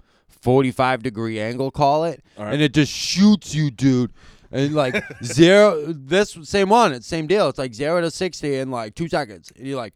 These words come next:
Speaker 1: but it, you, like, shoot up, and then all of a sudden it just drops, dude. You're like, "Vroom, vroom," you're like, "Meow."
Speaker 2: <laughs>
Speaker 1: Dude, it, that one's sick. And Dueling Dragons, that's another sick one at Universal. You, like, sit,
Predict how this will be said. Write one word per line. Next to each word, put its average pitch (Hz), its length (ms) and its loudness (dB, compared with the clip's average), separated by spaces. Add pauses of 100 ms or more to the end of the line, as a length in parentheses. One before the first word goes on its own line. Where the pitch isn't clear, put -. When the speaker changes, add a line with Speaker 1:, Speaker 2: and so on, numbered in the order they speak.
(300)
Speaker 1:
but 165 120 2
it, 139 140 -6
you, 156 160 -6
like, 135 200 -2
shoot 226 400 -2
up, 180 260 -2
and 185 100 -10
then 170 80 -6
all 170 100 -4
of 165 60 -8
a 160 40 -12
sudden 180 240 -6
it 170 60 -6
just 131 220 -14 (180)
drops, 185 460 -6
dude. 202 160 -14
You're 175 100 -12
like, 135 80 -16
"Vroom, 233 540 4
vroom," 202 800 -4
you're 196 80 -4
like, 165 160 -6
"Meow." 160 720 -4 (200)
Speaker 2:
<laughs> - 220 -18
Speaker 1:
Dude, 147 200 4
it, 123 120 -2
that 127 140 0
one's 143 200 -4
sick. 143 260 -6
And 117 180 -12
Dueling 143 380 2
Dragons, 117 640 -4
that's 110 220 -6
another 110 340 -6
sick - 260 -10
one 101 140 -10
at 82 80 -18
Universal. 92 680 -10 (360)
You, 127 140 0
like, 131 220 0
sit, 160 460 -2